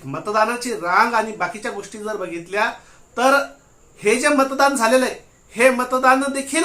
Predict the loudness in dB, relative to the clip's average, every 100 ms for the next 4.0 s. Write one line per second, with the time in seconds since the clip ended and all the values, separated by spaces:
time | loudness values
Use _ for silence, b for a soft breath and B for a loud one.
0 | 0 -2 0 2 4 4 2 0 -6 -2
1 | -2 -2 -6 -8 B B -6 -4 -4 -4
2 | -4 -2 0 2 2 2 B B -6 -4
3 | -4 -2 0 2 0 -2 -2 -4 -2